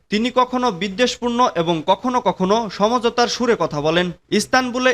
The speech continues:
এমপির সঙ্গে সাক্ষাৎকারে আল হাইয়া বলেন, গাজা ও পশ্চিম তীরে ঐক্যবদ্ধ সরকার গঠনে প্রতিদ্বন্দ্বী ফাতাহ গ্রুপের নেতৃত্বাধীন ফিলিস্তিন লিবারেশন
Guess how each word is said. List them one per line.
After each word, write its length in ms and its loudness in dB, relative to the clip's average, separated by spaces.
এমপির 380 -2
সঙ্গে 340 -2
সাক্ষাৎকারে 680 0
আল 160 4
হাইয়া 360 2
বলেন, 280 2
গাজা 280 4
ও 60 0
পশ্চিম 360 -2
তীরে 240 2
ঐক্যবদ্ধ 460 2
সরকার 340 0
গঠনে 380 0
প্রতিদ্বন্দ্বী 640 0
ফাতাহ 420 -2
গ্রুপের 380 0
নেতৃত্বাধীন 680 0
ফিলিস্তিন 480 0
লিবারেশন 540 2